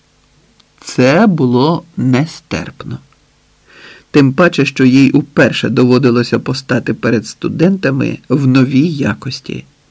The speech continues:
як куратор курсу. Спочатку їй здалося, що ці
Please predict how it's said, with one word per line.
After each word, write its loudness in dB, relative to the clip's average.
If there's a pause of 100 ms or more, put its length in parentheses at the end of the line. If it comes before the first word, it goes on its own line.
(160)
як -2
куратор -2 (100)
курсу. -14 (1600)
Спочатку 0 (380)
їй 4
здалося, 2
що -2
ці -2